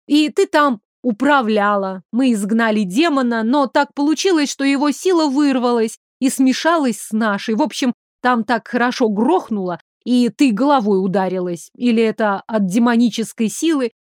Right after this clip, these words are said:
Сперва думали, что ты совсем, но Ксандр тебя спас, а ты его оживила. И после этого просто обязана была,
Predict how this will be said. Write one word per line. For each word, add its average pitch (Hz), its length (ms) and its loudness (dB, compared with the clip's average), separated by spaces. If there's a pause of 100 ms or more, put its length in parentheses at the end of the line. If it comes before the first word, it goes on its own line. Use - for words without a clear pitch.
(220)
Сперва 269 500 0
думали, 262 420 2
что 247 280 0
ты 254 240 -2
совсем, 220 640 -2
но 247 300 -2
Ксандр 214 600 -4
тебя 208 300 -2
спас, - 460 -6 (120)
а 220 120 0
ты 294 120 0
его 233 300 2
оживила. 202 720 0 (220)
И 254 120 0
после 294 480 0
этого 254 220 0
просто 277 420 0
обязана 269 560 0
была, 233 340 0